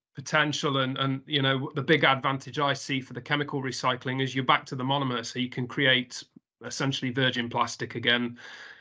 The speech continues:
from it, which is, which is fantastic. You know, whether it be the pyrolysis route or the, uh, the enzymatic, uh, hydrolysis. Uh, again, there's multiple avenues that you can go down within this, uh, this sort of chemical recycling,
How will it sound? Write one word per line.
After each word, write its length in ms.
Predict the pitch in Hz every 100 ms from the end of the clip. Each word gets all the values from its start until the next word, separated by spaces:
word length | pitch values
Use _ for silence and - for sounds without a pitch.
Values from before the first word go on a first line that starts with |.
| _
from 260 | - 127
it, 320 | 123 117 - -
which 260 | 131 - 131
is, 240 | 120 120
which 200 | 127 -
is 100 | 123
fantastic. 920 | - 127 123 139 135 - 135 131 - - - -
You 100 | 127
know, 140 | 123
whether 200 | 127 131
it 120 | 127 123
be 140 | 123
the 80 | 120
pyrolysis 760 | - 143 131 127 127 - -
route 460 | 131 131 127 123 135
or 120 | 127
the, 440 | 127 123 117 117
uh, 220 | 117 113 117
the 160 | 127
enzymatic, 760 | 127 131 131 120 120 - - 131
uh, 240 | 123 117
hydrolysis. 880 | 113 123 127 120 120 - 117 - - - - _ _ _ _ _ _ _ _ _ _
Uh, 280 | 131 143 127 - - - -
again, 420 | 143 151 160 147
there's 220 | 147 147
multiple 500 | 165 170 135 - 151
avenues 400 | 143 139 143 139
that 120 | 147 123
you 100 | 135
can 140 | 131
go 180 | 139 139
down 300 | 135 127 127
within 360 | 139 143 135
this, 280 | 131 123 -
uh, 420 | 131 123 123 120 120
this 160 | 131
sort 240 | - 156 123
of 120 | -
chemical 480 | 147 135 123 139 120
recycling, 920 | 123 123 135 123 117 127 123 120